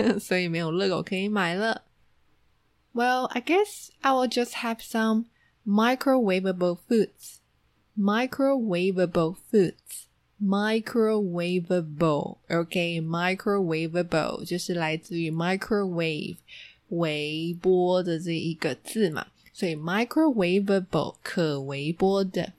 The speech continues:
foods，可微波的食品就是微波食品。Okay, I also feel kind of thirsty. I really need to have some drink as well. Well,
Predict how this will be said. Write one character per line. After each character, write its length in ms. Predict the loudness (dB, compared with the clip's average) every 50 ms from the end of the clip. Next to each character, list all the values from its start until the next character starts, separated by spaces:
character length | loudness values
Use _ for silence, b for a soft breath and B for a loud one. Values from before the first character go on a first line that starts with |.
| _ 2
foods， 440 | 4 4 4 4 2 0 -2 -10 -16 -4
可 160 | -2 0 0
微 160 | 2 0 2
波 160 | 2 2 4
的 80 | 4 2
食 240 | 2 0 0 0 2
品 220 | 2 2 0 0
就 80 | 0 -2
是 100 | -2 -2
微 240 | -2 0 -2 -2
波 240 | -2 -2 -2 -4 -2
食 320 | -4 -6 -8 -8 -8 -8 -8
品。 720 | -10 -6 -6 -4 -4 -4 -6 -6 -2 0 0 0 0 -2 _ _ _ _ _ _ _ _ _ _ _ _ _ _ _ _ _ _ _ _ 0
Okay, 440 | 2 4 4 4 4 2 0 -6 _ -2
I 200 | 0 2 4 6
also 320 | 6 6 4 4 2 0
feel 340 | 0 2 2 4 4 2 0
kind 400 | -4 -10 -4 -2 0 2 4 2
of 100 | 2 0
thirsty. 880 | -6 -6 -4 -2 0 0 0 -2 -4 -4 -2 -2 -2 -2 -2 -4 -2 -4
I 60 | -2
really 300 | 0 0 0 0 0 0
need 180 | -2 -4 -4
to 60 | -6 -8
have 240 | -6 -6 -8 -8
some 240 | -8 -8 -6 -6 -6
drink 480 | -6 -6 -4 -4 -2 -2 -4 -4 -8 -14 _
as 180 | -18 -18 -10 -4
well. 440 | -2 -2 -2 -2 -4 -6 -10 -14 -18 _ b b b b b b b b b -8
Well, 540 | -2 2 4 4 4 4 4 2 0 -2 -6